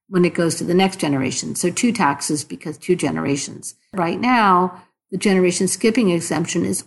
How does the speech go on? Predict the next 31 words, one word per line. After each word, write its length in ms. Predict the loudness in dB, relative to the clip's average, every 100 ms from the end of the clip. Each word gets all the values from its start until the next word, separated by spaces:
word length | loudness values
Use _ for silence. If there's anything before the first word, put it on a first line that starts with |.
| -2
also 380 | 0 2 0 0
that 220 | -4 -2
very 220 | -2 -2
high 200 | -4 -4
amount, 440 | -4 -2 -2 -4 -12 _ _
the 60 | -6
same 300 | 2 4 6
number, 420 | 4 4 2 0
eleven 360 | 0 0 0 0
point 200 | -2 -2
five 220 | -4 -2
eight 320 | -4 -6 -10
but, 200 | -14 -14 _ _ -4
million, 400 | 0 0 0 -2
but 120 | -2
also 340 | -2 -2 -2
a 80 | -2
different 420 | -4 -6 -6 -8 -10 _ _ _
exemption, 580 | -4 0 0 0 -2 -2
just 260 | -4 -4
the 60 | -4
same 240 | -2 0
number. 420 | 0 -2 -4 -8 -12 _ -2
That 340 | 0 0 -2
G 160 | 2 2
S 100 | 2
T 200 | 2 0
exemption 540 | 2 2 2 2 0
under 200 | 0 -4
current 320 | -2 0 2
law 400 | 4 2 0 -4